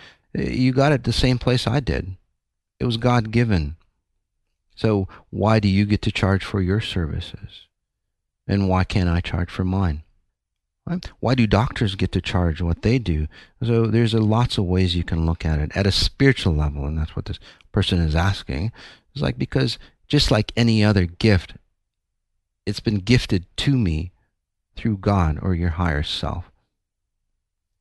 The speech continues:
Just like singing or any other talent. Uh, again, a typist, a good mother, a good person,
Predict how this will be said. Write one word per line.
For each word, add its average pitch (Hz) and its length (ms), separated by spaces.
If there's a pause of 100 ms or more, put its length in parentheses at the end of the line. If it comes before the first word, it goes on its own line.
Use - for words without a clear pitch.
(400)
Just - 160
like - 120
singing 78 640 (2000)
or - 280
any 98 280 (240)
other 92 260
talent. 73 560 (640)
Uh, - 220 (100)
again, 85 480 (160)
a 92 60
typist, 82 640 (380)
a 85 40
good 82 220
mother, 85 480 (140)
a 85 40
good 82 240
person, 73 520